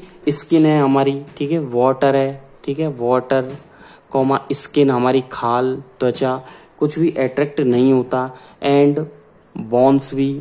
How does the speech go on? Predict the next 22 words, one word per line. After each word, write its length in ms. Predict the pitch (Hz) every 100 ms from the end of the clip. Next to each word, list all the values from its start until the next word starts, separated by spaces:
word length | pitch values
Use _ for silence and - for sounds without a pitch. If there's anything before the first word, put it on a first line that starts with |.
| 156
बी 360 | 120 127 131 -
ओ 260 | 139 135 139 -
एन 340 | 127 127 131 -
ई 120 | 123 -
एस, 220 | 110 107
बोन्स 460 | 113 110 117 123 - -
एक्सेट्रा, 580 | 113 - - 98 - 101 - _
ठीक 200 | 127 139
है। 60 | 175
ये 260 | 156 147
सब 220 | 147 156
क्या 120 | - 165
है? 60 |
नॉन 300 | 180 135 139
मैग्नेटिक 600 | 131 123 117 113 113 160
material। 460 | 151 113 110 107 -
इतने 260 | 139 135 165
example 420 | 151 143 143 143
लिखवा 260 | 131 - 123
दिए 180 | 139 147
मैंने 220 | 120 110
आपको। 280 | 110 -